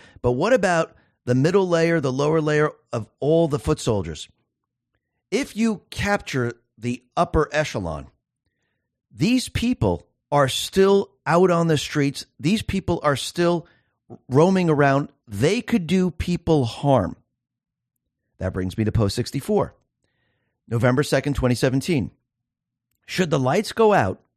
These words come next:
please know we are in control.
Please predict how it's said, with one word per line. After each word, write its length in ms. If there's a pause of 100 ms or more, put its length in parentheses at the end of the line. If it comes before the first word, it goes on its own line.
(480)
please 400
know 400 (460)
we 180
are 140
in 140
control. 600